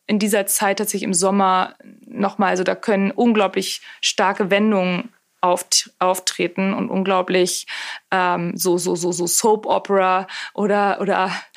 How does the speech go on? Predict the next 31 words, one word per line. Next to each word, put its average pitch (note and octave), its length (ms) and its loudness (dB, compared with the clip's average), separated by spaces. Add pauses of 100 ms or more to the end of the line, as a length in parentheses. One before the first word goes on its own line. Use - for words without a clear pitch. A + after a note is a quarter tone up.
(140)
sonstig G3+ 600 0
artige, F#3+ 480 0
äh, - 260 -2
artige G3 340 -2
Dinge G#3 280 2
passieren. E3+ 520 -2
Also E3+ 240 -2
super A3 280 -2
spannend. A3+ 320 0 (280)
<laughs> - 0 - (360)
Venus A3+ 260 2
ist A#3 80 -2
übrigens A3 200 0
auch A3 100 0
Finanzen. A3+ 580 0 (800)
Also G#3+ 240 0
Finanzen A3+ 640 0
sind A#3 280 -2
auch B3 440 0 (220)
<clears throat> - 240 -12
im A#3 400 4
Sommer A#3+ 320 2
und A3 120 -2
im A3 100 0
Herbst, G#3+ 600 -2
also G3 280 0 (200)
im G3+ 480 -2 (140)
September, G#3 580 0
glaube F3+ 240 -2
ich, - 240 -8
ähm, G3 480 -2